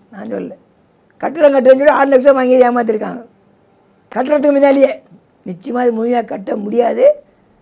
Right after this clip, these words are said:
கட்ட போறதும் இல்லை. அதுக்குள்ள இவங்களும் போயிடுவாங்க. யார் யார் எங்க இருப்பாங்கன்னு சொல்ல முடியாது.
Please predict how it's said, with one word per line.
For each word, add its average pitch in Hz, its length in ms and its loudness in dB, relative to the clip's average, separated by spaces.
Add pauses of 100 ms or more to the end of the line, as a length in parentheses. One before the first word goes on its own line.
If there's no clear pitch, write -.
(240)
கட்ட 180 280 -12
போறதும் 208 420 -8
இல்லை. - 160 -10 (680)
அதுக்குள்ள 214 320 -10 (100)
இவங்களும் 226 320 -2
போயிடுவாங்க. 202 400 -4 (800)
யார் 240 340 0
யார் 247 240 2
எங்க 226 180 0
இருப்பாங்கன்னு 208 400 -6
சொல்ல 196 140 -8
முடியாது. - 340 -12